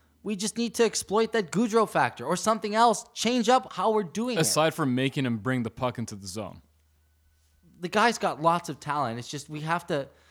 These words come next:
Speaker 1: he has to be coached properly. And the team has to be coached properly to see this isn't working. Let's do this.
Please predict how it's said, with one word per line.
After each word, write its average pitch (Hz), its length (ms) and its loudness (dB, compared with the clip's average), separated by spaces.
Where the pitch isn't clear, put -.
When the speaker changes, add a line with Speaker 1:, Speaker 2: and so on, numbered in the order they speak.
Speaker 1:
he 151 120 -8
has 180 140 -4
to 175 100 -14
be 165 60 -10
coached - 440 -2
properly. 90 540 -16
And 147 140 -6
the 156 60 -4
team 190 320 -2
has 170 160 -4
to 143 80 -18
be 143 60 -12
coached 180 380 0
properly 131 380 0
to 107 80 -12
see 127 160 -8
this 151 220 -8
isn't 165 320 -10
working. 143 420 -8
Let's 151 220 -4
do 143 160 -6
this. - 480 -8